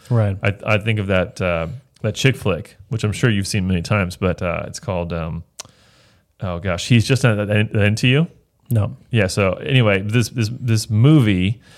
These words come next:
Speaker 2: I, I appreciated one thing about it, which was kind of the main idea of the, the movie is there's this guy and he's like, every woman thinks that they're the exception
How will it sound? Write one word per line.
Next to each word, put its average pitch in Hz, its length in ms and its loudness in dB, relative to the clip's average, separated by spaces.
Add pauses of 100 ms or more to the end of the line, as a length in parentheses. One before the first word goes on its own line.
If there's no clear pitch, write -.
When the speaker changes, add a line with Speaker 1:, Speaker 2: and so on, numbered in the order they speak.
(720)
Speaker 2:
I, 117 320 2
I 113 240 6
appreciated 147 380 2
one 113 120 4
thing 104 140 0
about 90 300 2
it, 85 100 -4
which 98 220 -2
was 90 400 -2 (1080)
kind 131 160 6
of 107 60 4
the 101 60 0
main 107 160 4
idea 101 460 2
of 90 460 -4
the, 85 320 -4 (200)
the 107 80 -2
movie 107 280 2
is 92 120 -2
there's 95 180 -6
this 95 140 -10
guy 95 300 -2
and 95 140 -4
he's 95 220 -4
like, 85 360 -8
every 110 240 -2
woman 104 340 -2
thinks 107 320 -6
that 98 200 -4
they're 95 160 -2
the 90 140 -4
exception 95 720 -6